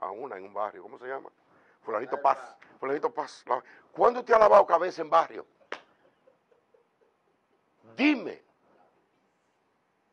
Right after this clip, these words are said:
Speaker 1: La otra señora, bailando dembow, con Photoshop. Y no es con Photoshop que tú vas a ganar.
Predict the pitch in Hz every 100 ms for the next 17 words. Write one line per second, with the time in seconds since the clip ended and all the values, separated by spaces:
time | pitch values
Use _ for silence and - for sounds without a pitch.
0 | _ _ 135 151 214 180 143 139 196 196
1 | 110 _ _ _ _ _ _ _ - 123
2 | 131 170 160 139 156 143 - _ _ _
3 | _ _ _ _ _ - 117 113 120 110
4 | 143 123 95 _ - 117 120 127 139 143
5 | 147 160 120 123 123 131 139